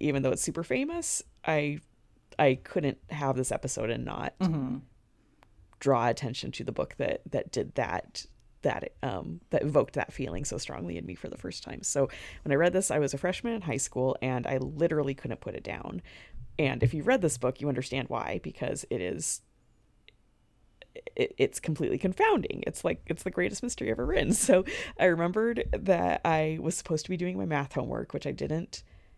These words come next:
Speaker 1: I had to work really hard at math in,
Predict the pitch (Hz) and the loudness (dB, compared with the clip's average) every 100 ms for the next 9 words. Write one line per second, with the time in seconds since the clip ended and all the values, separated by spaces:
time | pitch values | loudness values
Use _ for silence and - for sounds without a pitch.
0 | - _ - 165 160 143 143 139 143 139 | -20 _ 2 4 4 2 0 0 -2 -2
1 | 131 120 104 - - - 113 - 160 - | -2 -2 -2 0 -2 0 -2 -4 -8 -14
2 | - - 143 143 | -20 -6 -2 -2